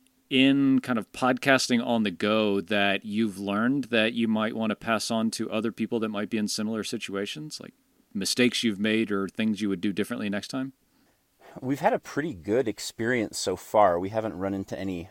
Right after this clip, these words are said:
Speaker 2: major issues. We have, I would say the biggest is there's been a, at least one episode we've completely re-recorded, because the first time we sat down to record it, we had no outline planned. We kind of had in our heads what we wanted to say,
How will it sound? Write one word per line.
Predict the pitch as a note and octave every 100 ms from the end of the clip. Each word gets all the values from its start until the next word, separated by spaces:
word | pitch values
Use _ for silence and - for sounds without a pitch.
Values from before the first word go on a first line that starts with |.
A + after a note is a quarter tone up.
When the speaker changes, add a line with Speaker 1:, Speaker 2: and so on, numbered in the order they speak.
| -
Speaker 2:
major | F#2 F2+ G2+ G2 D#2
issues. | E2 - E2 D#2 D#2 D#2+ - -
We | A2
have, | A2+ C3+ D3 D3+ D3+ D3 - _ _ _ - _ -
I |
would | F3+ G#3
say | E3
the |
biggest | G2+ D#2+ A2 A#2 - -
is | - F#2+ F2+ F2 E2+ -
there's | G2+ G2
been | F#2+ B2+
a, | B2 - _ _ _
at | F2+
least | A2+ C#3
one | F#2 F#2+ G2+
episode | F#2 - - F2
we've | D#2+ F2 D#2+ -
completely | - F#2+ - - G#2+ F#2+
re-recorded, | E2+ F#2 F2+ D2+ - F#2+ A#2 D#3 E3 _ _ _ _
because | A#2 C#3 G#2
the |
first | A2 D#3 -
time | B2+
we | G2
sat | F#2+ -
down | F#2+ F#2
to | F#2+
record | F2 - A#2 G#2
it, | F2
we | F2
had | F#2 F#2+ D#2
no | E2 E2+ E2 D#2+ D#2+ _ _ _ _ _ -
outline | G2+ - A2 A#2+ C3
planned. | - B2+ C3+ C#3+
We | A2+
kind | - A#2+
of | G#2+
had | G#2+
in | G2+
our | E2
heads | - G2 G2 G#2
what | F2+ F2+ -
we | E2+ E2+
wanted | D#2+ F2+ F#2+
to | -
say, | - - E2+ G#2+